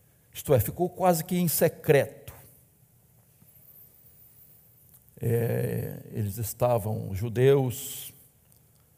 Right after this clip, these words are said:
e, enfim, escribas, fariseus, estavam querendo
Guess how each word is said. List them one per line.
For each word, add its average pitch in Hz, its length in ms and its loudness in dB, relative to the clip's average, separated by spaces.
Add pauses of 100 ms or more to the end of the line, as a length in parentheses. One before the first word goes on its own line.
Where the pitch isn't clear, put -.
(420)
e, 107 960 -4
enfim, 156 460 -2 (140)
escribas, - 1160 -2 (140)
fariseus, 110 920 -2 (720)
estavam 120 880 -2 (340)
querendo 110 720 0